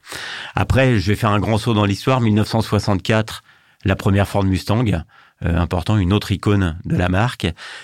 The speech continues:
Et puis mille neuf cent soixante-six, alors pour les cinéphiles, euh, ils vont s'en souvenir, hein, c'était, euh, tout le thème du Mans soixante-six,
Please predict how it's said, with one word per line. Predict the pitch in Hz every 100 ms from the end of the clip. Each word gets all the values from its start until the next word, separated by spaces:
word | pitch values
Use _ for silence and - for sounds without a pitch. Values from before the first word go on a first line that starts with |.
| -
Et | 101
puis | 120 127
mille | 123
neuf | 110 104
cent | 117
soixante-six, | 107 107 95 101 92 123 135 - - -
alors | 95 80
pour | 101
les | 90
cinéphiles, | - 95 95 - 110
euh, | 87 82 - - -
ils |
vont | 90
s'en | 87 98
souvenir, | 90 107 120 123
hein, | 104
c'était, | 104 87 95
euh, | 87 85 - -
tout | 131
le | 113
thème | 131 123
du | 107
Mans | 113 113
soixante-six, | - 101 - 101 - 131 143